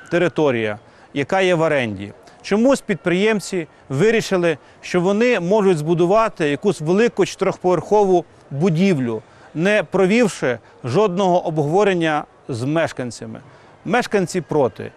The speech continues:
міська влада також. Там буде сквер, не буде ніяких нових будівель. Також під час пленарного засідання прийшли стоматологи.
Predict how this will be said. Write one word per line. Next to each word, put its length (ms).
міська 380
влада 520
також. 560
Там 240
буде 200
сквер, 520
не 220
буде 440
ніяких 680
нових 520
будівель. 480
Також 500
під 140
час 180
пленарного 560
засідання 680
прийшли 540
стоматологи. 880